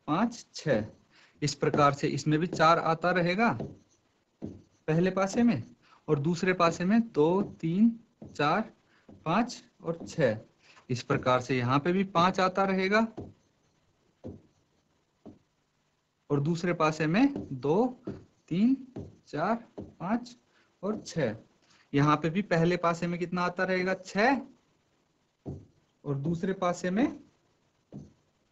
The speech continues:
दो, तीन, चार, पांच, छह। तो ये कुल कितने परिणाम बनते हैं, कुल देखिए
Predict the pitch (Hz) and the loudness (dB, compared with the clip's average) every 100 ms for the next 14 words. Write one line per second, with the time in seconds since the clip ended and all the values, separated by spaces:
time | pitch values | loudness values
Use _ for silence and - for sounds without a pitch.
0 | _ _ _ _ _ 127 120 151 180 208 | _ _ _ _ _ -12 0 2 2 0
1 | - - 139 - 156 180 226 226 - _ | -6 -18 -20 -8 -4 2 2 2 -10 _
2 | - 92 147 151 214 - _ _ - - | -10 -4 -2 -2 -4 -10 _ _ -18 -12
3 | 143 165 233 - _ _ _ - 156 139 | -4 -2 -2 -6 _ _ _ -8 -2 0
4 | 113 - _ - _ - 226 240 240 285 | -2 -10 _ -20 _ 2 6 6 6 4
5 | 294 294 302 285 285 214 202 185 160 151 | 6 4 4 4 4 2 2 0 0 -4
6 | 143 147 147 147 185 170 160 - 226 | -4 -6 -6 -4 -4 -2 -4 -2 -2